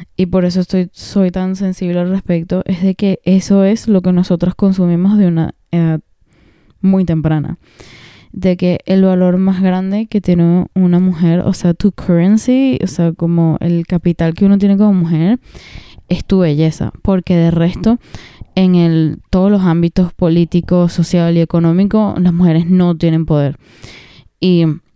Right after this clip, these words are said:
yo sé que hoy últimamente estamos con, "Ay, el empoderamiento femenino", pero el empoderamiento femenino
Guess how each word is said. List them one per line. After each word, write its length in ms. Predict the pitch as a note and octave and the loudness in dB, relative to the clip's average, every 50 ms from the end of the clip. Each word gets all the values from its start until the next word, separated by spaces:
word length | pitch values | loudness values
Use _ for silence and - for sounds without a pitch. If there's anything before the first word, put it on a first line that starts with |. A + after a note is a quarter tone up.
| _ _ _ _ _ _ _ _ _ _ _ _ _ _ _ - - | _ _ _ _ _ _ _ _ _ _ _ _ _ _ _ -2 0
yo 180 | G3 F#3 G3 | 2 2 2
sé 160 | G3 G3+ G3+ G3 | 2 2 0 0
que 180 | A3 G#3 G3+ | 2 2 2
hoy 280 | F#3+ F3+ F3+ F3 E3+ E3+ | 2 2 2 2 2 2
últimamente 440 | E3+ E3+ F#3+ F3+ E3+ E3 D#3+ D#3+ F3+ | 0 2 2 2 2 2 2 0 -2
estamos 440 | G3+ G3+ F3 E3+ E3 E3+ F3+ E3+ - - - | 0 0 2 2 4 2 2 0 -4 -8 -6
con, 300 | - F3+ E3+ E3 D#3 - | -2 0 0 0 0 0
"Ay, 280 | G#3 A3+ B3 B3 B3 | 0 2 2 4 4
el 100 | A#3 A3 | 4 2
empoderamiento 640 | G#3 G3 F3+ - F3+ F3 E3+ E3+ E3+ E3 E3 E3 G3 G3 | 2 0 0 0 0 0 0 0 0 -2 -2 -2 -2 0
femenino", 480 | G3+ G#3 F#3 E3+ E3 E3+ F3+ G#3 A3+ | 0 2 2 2 2 2 0 0 0
pero 300 | A3+ - G3 F3 E3+ - - | 0 0 0 0 0 -2 -4
el 200 | - F#3 F3 F3 | -4 -2 0 0
empoderamiento 760 | F3 E3+ F3 D#3+ - F3 F3 F3 F3 F3 F3 F3 F3 E3 G3 | 0 0 -2 -2 0 0 2 2 2 2 2 2 0 0 0
femenino 460 | G3 G#3 G3+ F#3 F3 E3+ E3 D#3+ D#3 | 0 2 2 4 4 4 2 2 0